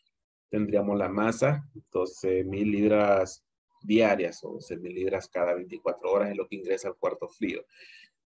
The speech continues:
Importante que esta masa es la masa que ingresa al cuarto frío, no la que ya está dentro del cuarto frío. Esta es la masa que ingresa,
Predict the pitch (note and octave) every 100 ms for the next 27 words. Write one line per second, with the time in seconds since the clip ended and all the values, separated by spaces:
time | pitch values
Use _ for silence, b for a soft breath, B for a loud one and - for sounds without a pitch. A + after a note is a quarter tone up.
0 | - C#3+ D3 D3+ D3+ D#3+ E3 D#3+ B2+ C3
1 | D3 - - C3 A#2+ B2+ D3 C#3 B2 D3
2 | E3+ - A#2+ A2+ A2 A#2 C3 C3 B2 A2+
3 | A2+ B2 B2 A2 - G2+ - G2 - D3
4 | C#3 F#2+ G2+ G#2+ A2 G#2 G2+ G2 F#2+ -
5 | G2 G#2 G#2 - F#2 F2+ - - - -
6 | B2+ G#2+ F2+ G#2 G#2+ G2+ G2+ A2 A2+ -
7 | G#2+ G2 G#2+ B2 B2 - -